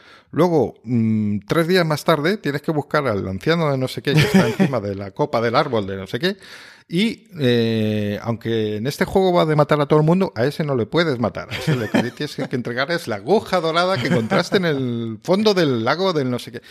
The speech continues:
Speaker 2: Y tienes que ir
Speaker 1: Vete a tomar
Speaker 2: por la noche. Si vas por el día,
Speaker 1: Claro,
Speaker 2: no está.
Speaker 1: no, sí, sí, es, eso mismo. O sea, es, eso es imposible prácticamente,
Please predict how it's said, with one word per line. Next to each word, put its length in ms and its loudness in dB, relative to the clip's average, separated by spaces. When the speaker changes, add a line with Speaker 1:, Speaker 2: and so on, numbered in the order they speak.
Speaker 2:
Y 100 -2
tienes 220 4
que 100 4
ir 80 6
Speaker 1:
Vete 80 -6
a 20 -
tomar 140 8
Speaker 2:
por 40 0
la 120 4
noche. 420 0
Si 120 -8
vas 120 4
por 140 2
el 120 0
día, 160 2
Speaker 1:
Claro, 300 2
Speaker 2:
no 100 2
está. 180 4
Speaker 1:
no, 40 -4
sí, 220 0
sí, 180 -8
es, 240 -2
eso 360 0
mismo. 320 4
O 100 -2
sea, 240 -4
es, 240 -4
eso 260 2
es 240 -4
imposible 680 2
prácticamente, 880 -4